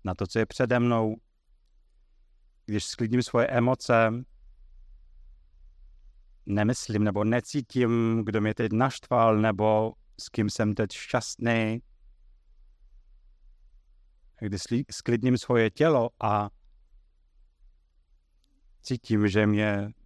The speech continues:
gravitace nějak přitahuje do země, vnímám, jak dýchám. Když to všechno sklidním, najednou vidím v sobě, nebo cítím v sobě, nebo právě nic nevidím.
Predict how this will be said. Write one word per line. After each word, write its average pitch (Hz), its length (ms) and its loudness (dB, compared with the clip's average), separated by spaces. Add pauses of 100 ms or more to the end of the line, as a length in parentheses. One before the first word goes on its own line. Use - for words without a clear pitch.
(260)
gravitace 107 540 0
nějak 104 240 0 (560)
přitahuje 110 720 0 (100)
do 110 260 -2
země, 110 560 0 (1000)
vnímám, 117 360 2
jak 113 180 2
dýchám. 113 840 0 (3000)
Když 101 160 -6
to 107 100 -4
všechno 117 300 -2
sklidním, 135 920 0 (1160)
najednou 123 460 2
vidím 117 280 0
v - 60 -14
sobě, 123 380 0
nebo 107 200 2
cítím 160 460 0
v - 40 -10
sobě, 117 380 0
nebo 113 180 -2
právě 143 280 2
nic 175 180 0
nevidím. 98 440 2